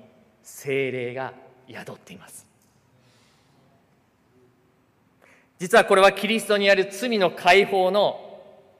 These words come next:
最も素晴らしい約束の一つだと私は思います。そして最も大きな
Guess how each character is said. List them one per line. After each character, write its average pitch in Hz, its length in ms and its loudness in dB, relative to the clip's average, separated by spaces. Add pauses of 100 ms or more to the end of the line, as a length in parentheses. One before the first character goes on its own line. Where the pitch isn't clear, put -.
(160)
最 147 100 -12 (720)
も 277 140 2
素 - 220 -8
晴 196 160 -2
ら 208 160 -2
し 208 240 -6
い 160 40 -4
約 147 240 -2
束 151 220 -6
の - 640 -6
一 - 260 -6
つ 131 140 -18
だ 123 120 -4
と - 680 -10 (500)
私 - 280 -12
は 101 60 -8
思 95 140 -16
い 92 60 -20
ま 104 100 -20
す。 - 180 -20 (2000)
そ 190 140 -4
し - 20 -4
て - 580 0
最 226 540 0
も 254 400 2
大 247 80 2
き 233 160 -6
な 240 240 -6